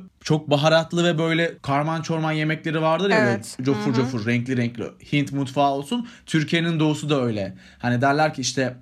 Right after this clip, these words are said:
Speaker 1: hani acısız yemek yemezler falan gibisinden.
Speaker 2: Hı hı.
Speaker 1: Onun muhabbeti işte bu ipek ve baharat yolu güneyden geçtiği için, e, oradan geçerken oraları da etkilemiş. Yani daha çok baharata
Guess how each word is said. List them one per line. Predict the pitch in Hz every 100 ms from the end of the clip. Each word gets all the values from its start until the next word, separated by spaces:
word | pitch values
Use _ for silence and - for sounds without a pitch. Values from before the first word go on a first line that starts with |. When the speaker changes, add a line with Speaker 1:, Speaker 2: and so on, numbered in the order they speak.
| -
Speaker 1:
hani | 104
acısız | 131 143 135 135
yemek | 135 131 127
yemezler | 139 127 120 113 113
falan | 120 120 117
gibisinden. | 107 92 104 139 247 -
Speaker 2:
Hı | 208
hı. |
Speaker 1:
Onun | 180 208 214
muhabbeti | 180 135 131 139 247
işte | - 214 196
bu | 196 196
ipek | 185 196 190
ve | 175
baharat | 175 190 190 190
yolu | 208 220
güneyden | 147 165 175 175 196 190
geçtiği | 185 185 214 139
için, | 160 262 - - -
e, |
oradan | 135 190 202 196
geçerken | 196 190 120 120 196 185
oraları | 170 190 190
da | 190
etkilemiş. | 170 131 - 110 113 - -
Yani | 127 135
daha | 147 160
çok | 160 156 -
baharata | 135 139 131 127 139